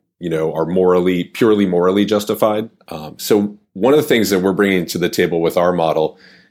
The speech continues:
is we're just at, we're just inviting, uh, professional software teams to act out of their explicit self-interest, and we're le-, helping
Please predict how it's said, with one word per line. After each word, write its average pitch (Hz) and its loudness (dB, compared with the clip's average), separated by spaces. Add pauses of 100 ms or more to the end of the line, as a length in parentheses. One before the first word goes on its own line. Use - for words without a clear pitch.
(100)
is - 0 (400)
we're 113 2
just 139 2
at, 110 2
we're 110 2
just 123 -2
inviting, 95 0 (180)
uh, 82 0
professional 95 -2
software 87 0
teams 85 -4
to 82 -4 (180)
act 101 0
out 104 4
of 90 0
their 90 4
explicit 92 -2 (120)
self-interest, - -2
and 85 -2
we're 90 0 (280)
le-, 101 0
helping 156 0